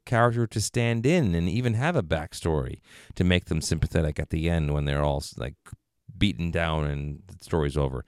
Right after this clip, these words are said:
So they don't give the, they don't make it a person. They make it magic is the bad thing. And it's really,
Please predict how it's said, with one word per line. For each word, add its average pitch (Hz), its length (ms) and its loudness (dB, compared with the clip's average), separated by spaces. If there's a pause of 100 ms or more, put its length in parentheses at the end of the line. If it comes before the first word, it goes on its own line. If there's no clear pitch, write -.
(320)
So - 100 -2
they 117 80 8
don't 123 260 2
give 135 180 6
the, 127 240 8
they - 120 0
don't 113 160 4
make 107 220 2
it 104 80 4
a 87 60 2
person. - 320 2
They 85 100 2
make 90 200 2
it 85 80 0
magic 82 520 0
is - 120 -2
the - 100 -4
bad 73 320 -4
thing. 87 180 -6
And 76 80 -2
it's - 180 -6
really, 87 380 2